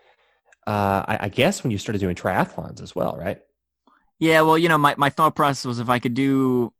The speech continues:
Speaker 2: like, the, you know, the, what I thought was the hardest race at the time, right? Like an Ironman triathlon, then I should be able to pass the military schools that I have coming up. So I,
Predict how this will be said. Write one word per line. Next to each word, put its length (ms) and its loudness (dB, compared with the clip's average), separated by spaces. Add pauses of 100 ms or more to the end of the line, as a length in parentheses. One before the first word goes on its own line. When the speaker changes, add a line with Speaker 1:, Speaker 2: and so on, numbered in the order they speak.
(120)
Speaker 2:
like, 220 -6
the, 120 -10 (400)
you 60 -8
know, 160 -4 (160)
the, 60 -12 (160)
what 120 0
I 80 2
thought 260 0
was 80 -6
the 80 -4
hardest 260 0
race 260 -2
at 80 -10
the 80 -10
time, 280 -6
right? 120 -6
Like 100 -10
an 80 -8
Ironman 440 -4
triathlon, 800 -8
then 120 -8
I 40 -8
should 220 -6
be 60 -2
able 160 -4
to 60 -8
pass 540 -4 (420)
the 60 -4
military 420 0
schools 320 -12
that 100 -10
I 40 -8
have 180 -10
coming 280 -10
up. 160 -14 (140)
So 380 -12 (640)
I, 220 -12